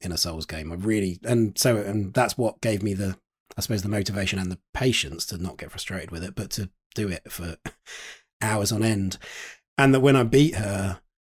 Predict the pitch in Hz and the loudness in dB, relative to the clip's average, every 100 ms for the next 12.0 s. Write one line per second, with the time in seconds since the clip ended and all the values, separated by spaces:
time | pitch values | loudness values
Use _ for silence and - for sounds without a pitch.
0 | _ _ _ - 135 123 160 139 123 147 | _ _ _ -2 2 6 6 6 6 6
1 | 127 131 113 - _ _ _ - 139 135 | 6 4 2 -6 _ _ _ 4 6 8
2 | 180 170 147 - - 143 143 - 165 143 | 10 10 10 4 0 2 4 8 8 8
3 | 127 110 - 160 151 - - 113 123 113 | 4 0 6 6 6 0 -2 -2 -2 -4
4 | 104 147 123 104 107 123 117 98 101 120 | 0 4 4 4 2 2 2 -4 -4 -4
5 | 104 - 120 95 - 104 110 95 92 101 | -4 -2 -2 -2 -2 -2 -2 -6 -6 -6
6 | 92 98 95 101 - 127 - 87 90 87 | -4 -6 -6 -6 0 0 0 -4 -10 -10
7 | 98 - - _ _ - 151 135 127 139 | -12 -18 -20 _ _ -2 2 4 6 8
8 | 156 160 139 131 - 123 117 113 110 - | 10 8 6 2 2 4 4 4 0 -6
9 | _ _ _ _ _ 139 120 107 110 104 | _ _ _ _ _ 6 6 6 0 0
10 | 98 87 85 104 110 120 104 107 113 117 | -2 -4 -6 0 2 2 0 0 4 4
11 | 113 - - 104 110 104 95 85 85 | 2 -6 -2 0 2 2 0 -2 -6